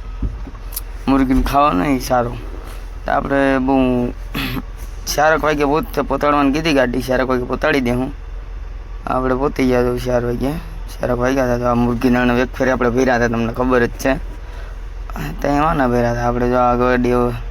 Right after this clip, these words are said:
બિલ બિલ ને બધી આવી ગઈ, નીકળી ગયા. આપણે ખાલી તો નહીં થાય, દિવસના જ થાય, એટલે ગમે ત્યાં રાખીને સૂવું પડશે. બીજું શું કરે, આણંદ સિટીમાં જ જવું પડશે.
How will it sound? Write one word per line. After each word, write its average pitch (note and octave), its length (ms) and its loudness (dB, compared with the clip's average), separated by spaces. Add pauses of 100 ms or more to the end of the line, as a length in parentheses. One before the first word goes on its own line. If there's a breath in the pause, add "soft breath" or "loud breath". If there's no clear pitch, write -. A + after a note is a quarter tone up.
(680)
બિલ C3 220 4
બિલ C3+ 140 4
ને B2+ 40 2
બધી B2+ 260 2
આવી C3 180 4
ગઈ, B2 140 4
નીકળી C3+ 320 4
ગયા. C3 140 0 (1600 loud breath)
આપણે C3+ 220 2 (240)
ખાલી D#3+ 340 2
તો D#3 60 4
નહીં E3+ 220 2
થાય, D3+ 280 4 (560)
દિવસના D3 480 2
જ - 100 -8
થાય, C3 180 4
એટલે B2+ 140 2
ગમે C#3 260 4
ત્યાં C3+ 180 4
રાખીને C3+ 280 2
સૂવું D3+ 320 2
પડશે. B2+ 300 0 (1300)
બીજું C#3 340 2
શું D3 100 2
કરે, B2 160 2
આણંદ B2 360 2
સિટીમાં C#3 440 2
જ A#2+ 80 2
જવું A#2+ 240 4
પડશે. A#2 280 0